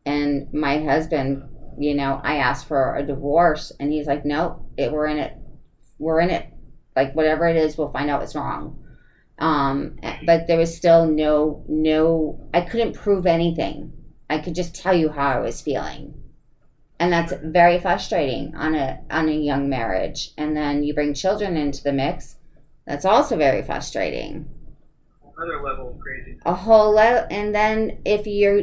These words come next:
Speaker 1: if you get to the point of stage three or secondary progressive and you're in a wheelchair, now you're leaning upon others in your house that, you know, have to understand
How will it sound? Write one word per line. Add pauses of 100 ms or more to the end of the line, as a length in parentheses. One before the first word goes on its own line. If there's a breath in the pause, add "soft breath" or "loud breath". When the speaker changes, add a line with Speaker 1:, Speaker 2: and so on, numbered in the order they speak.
(100)
Speaker 1:
if
you
get
to
the
point
of
stage
three
or (460 loud breath)
secondary
progressive
and
you're
in
a
wheelchair,
now
you're
leaning
upon (360 loud breath)
others
in
your
house (180)
that, (340)
you
know,
have
to
understand